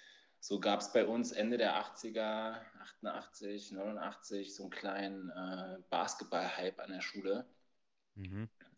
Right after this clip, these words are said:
Speaker 1: Und ich hatte keine Ahnung von diesem Spiel, ich hatte davon nie was,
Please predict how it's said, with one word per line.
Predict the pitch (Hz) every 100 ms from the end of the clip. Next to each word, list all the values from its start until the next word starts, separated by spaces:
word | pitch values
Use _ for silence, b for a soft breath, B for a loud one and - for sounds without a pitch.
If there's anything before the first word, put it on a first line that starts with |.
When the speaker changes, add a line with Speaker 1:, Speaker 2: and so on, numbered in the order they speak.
| _
Speaker 1:
Und | 98 98 98 95 95 95 95 - - B B B B B B B B B B
ich | -
hatte | - -
keine | - 95 92
Ahnung | 110 113
von | 107 101
diesem | 98 98
Spiel, | - 104 113
ich | 110 104
hatte | 98
davon | 98 95 101 98
nie | 107 110
was, | 98 101 - - -